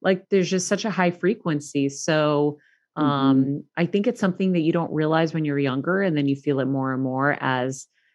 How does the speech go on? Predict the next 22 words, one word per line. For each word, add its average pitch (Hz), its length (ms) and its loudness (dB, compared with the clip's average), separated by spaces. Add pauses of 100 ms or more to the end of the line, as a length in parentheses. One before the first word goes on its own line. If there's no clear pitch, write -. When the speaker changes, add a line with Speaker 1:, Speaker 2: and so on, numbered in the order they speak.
(120)
Speaker 1:
as 143 120 -2
you 151 60 0
get 160 120 2
Speaker 2:
Mm-hmm. 151 80 4
Speaker 1:
older. 156 320 4
And 160 320 -2
so 160 340 0
you're 175 280 -4
only 202 260 0
gonna 156 220 -2
be 143 160 0
better 135 580 -2 (140)
where 170 180 2
you 165 200 2
feel 170 340 0
better. 131 480 -8 (580)
Speaker 2:
Yeah, 160 460 6
that's 156 240 4
true. 151 420 6 (440)
That's 220 220 4
true. 285 320 8
And, 247 160 8